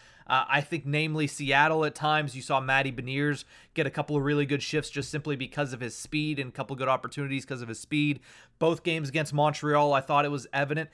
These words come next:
And even in Toronto, you see the guys that aren't really as fleet of foot that the Penguins were able to kinda stifle,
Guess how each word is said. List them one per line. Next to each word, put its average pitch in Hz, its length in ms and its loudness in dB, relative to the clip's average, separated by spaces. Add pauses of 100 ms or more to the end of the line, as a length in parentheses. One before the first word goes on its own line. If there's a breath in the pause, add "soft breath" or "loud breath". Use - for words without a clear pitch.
(200 loud breath)
And 165 140 -4
even 277 220 -2
in 302 120 -2
Toronto, 190 600 2
you 117 180 -8
see 233 220 -8
the 220 60 -8
guys 202 280 2
that 165 140 -2
aren't 160 260 0
really 170 400 2
as 151 160 0
fleet 160 240 -2
of 143 100 0
foot 147 300 2 (380 soft breath)
that 147 100 -8
the 165 80 0
Penguins 208 340 -2
were 170 140 4
able 180 260 4
to 147 100 2
kinda 165 320 0
stifle, 165 640 0